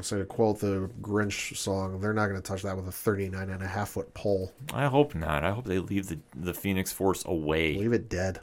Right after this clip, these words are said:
Speaker 2: Forever. That being said, though,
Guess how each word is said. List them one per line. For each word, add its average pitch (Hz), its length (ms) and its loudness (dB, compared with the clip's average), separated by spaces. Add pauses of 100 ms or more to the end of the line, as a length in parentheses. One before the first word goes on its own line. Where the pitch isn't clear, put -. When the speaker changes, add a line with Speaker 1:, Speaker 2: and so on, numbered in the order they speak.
(140)
Speaker 2:
Forever. 82 1000 2 (800)
That 139 360 12
being 113 260 10
said, 90 300 4
though, 85 440 6